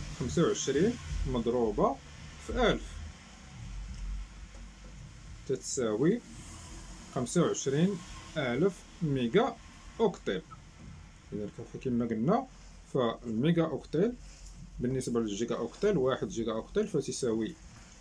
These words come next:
ألف ميجا أوكتيل. إذا غادي نضربو خمسة وعشرين جيجا أوكتيل اللي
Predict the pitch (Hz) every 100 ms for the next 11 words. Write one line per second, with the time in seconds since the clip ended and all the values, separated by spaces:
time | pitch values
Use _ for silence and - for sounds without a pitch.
0 | 165 147 123 - - - - - - -
1 | - 107 107 117 156 156 269 302 302 -
2 | - - - - - 135 160 185 143 139
3 | 123 110 107 220 269 - - 139 131 160
4 | 113 - 127 110 107 113 113 113 - 175
5 | 247 - - - - - 123 117 113 -